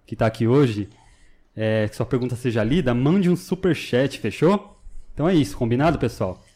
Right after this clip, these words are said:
Três perguntinhas serão escolhidas pela nossa direção e o resto, se você quiser garantir mesmo, a gente vai ler todas,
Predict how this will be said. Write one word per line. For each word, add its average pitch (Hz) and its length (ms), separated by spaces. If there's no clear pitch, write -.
Três 226 260
perguntinhas 151 640
serão 156 400
escolhidas 151 680
pela 135 200
nossa 127 260
direção 160 640
e 185 120
o 214 40
resto, 180 640
se - 160
você 156 300
quiser 160 260
garantir 156 560
mesmo, 139 500
a 113 60
gente 127 140
vai 139 100
ler 139 160
todas, 156 500